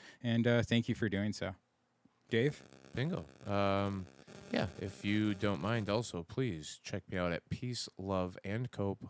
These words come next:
Speaker 2: on YouTube. I stream live on Mondays and Thursdays answering your questions about medical cannabis. I am there to help you take your health into your own hands. Um, yeah, that's really about it. I like to, uh,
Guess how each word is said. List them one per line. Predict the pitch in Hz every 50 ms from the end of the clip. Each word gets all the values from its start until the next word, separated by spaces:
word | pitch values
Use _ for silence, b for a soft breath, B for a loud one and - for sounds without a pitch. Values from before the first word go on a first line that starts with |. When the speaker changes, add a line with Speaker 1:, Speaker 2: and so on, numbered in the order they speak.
| - -
Speaker 2:
on | 98 95 92
YouTube. | 87 90 110 123 120 - 69 69 71 69 82 - B B B B B B B B B B B B -
I | - 82
stream | 85 - - - 98 92 90 90
live | 87 85 87 87 85
on | 90 87 85 85
Mondays | 87 90 92 95 98 95 92 90 92 92 - -
and | - 98 92 90 -
Thursdays | - 143 151 170 160 147 123 110 - 120 104 92 87 87 87 90 - - - -
answering | - 104 101 98 - - 107 95 90
your | 90 87
questions | - - 92 90 90 - - 95 90
about | 87 92 85 82
medical | 87 87 85 82 - -
cannabis. | - - 101 104 104 95 98 92 87 - - - _ B B B B B B B B B B -
I | -
am | 87 85 85
there | 85 85 82
to | 82 82
help | 92 87 - -
you | 87
take | - - 87 87 -
your | 90 85
health | 85 90 90 87 82 -
into | 90 87 87
your | 87 85
own | 85 85 85 87
hands. | 90 104 110 113 113 104 95 92 92 87 - - - - b b b b b b b b b b b b -
Um, | - 90 90 82 80 82 85 82 80 - _ _ _ _ -
yeah, | 71 - 80 - _ _ -
that's | - 101 - -
really | 127 127 127 107
about | 90 87 87 82 85 92
it. | 101 95 90 -
I | - 104
like | 104 98 90 -
to, | - - 98 95 92 95 92
uh, | 92 92 95 92 92